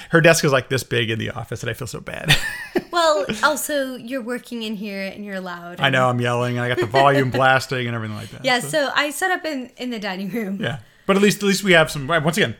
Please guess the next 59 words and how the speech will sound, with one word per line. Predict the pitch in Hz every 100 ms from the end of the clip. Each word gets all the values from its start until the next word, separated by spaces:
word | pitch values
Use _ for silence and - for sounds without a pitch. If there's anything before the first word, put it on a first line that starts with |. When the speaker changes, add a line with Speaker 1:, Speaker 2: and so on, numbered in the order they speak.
| _
Speaker 1:
thankful | 165 165 165 143
and | 123
fortunate | 202 220 127
that | 120
we | 127
have | 117
a |
space, | - - 117 98 -
you | 381
Speaker 2:
Yeah, | 415
Speaker 1:
know? | -
Speaker 2:
I | 277
mean, | 285 269
we | 294
are | 277
so | - 262 269
fortunate. | 240 240 240 220 202 214
Uh, | -
you | - 220
know, | 202 190
uh, | - - - _ _ _ -
my | 240 226
kids | 247 269 220 - - -
that | 208 220
are | 214
having | 220 220
to | 214
send | - 220
in | 196 190
videos | 226 247 240 220 214 202
and, | 190 185 -
and | 208
do | 202 196
assignments, | 196 254 277 220 202 - - - _ _ _
Speaker 1:
Oh, | 147 214
Speaker 2:
um, | 208
Speaker 1:
yeah. | 208
Speaker 2:
that | 196 202
way, | 202 190 196
you | 208 214
know, | 196 190
they | 196 233
don't | 320 220
have | 214
a | 196
lot | 185 196
of | 208
space. | - - 214
And | 214
sometimes, | 233 214 233 208 214 - - _ _ -
you | 220
know, | 214
they'll | 202 208 196
say, | 220 208
like, | 196
"Well, | 202 -
I | 214 214
can't | - 226 208
get | 208 -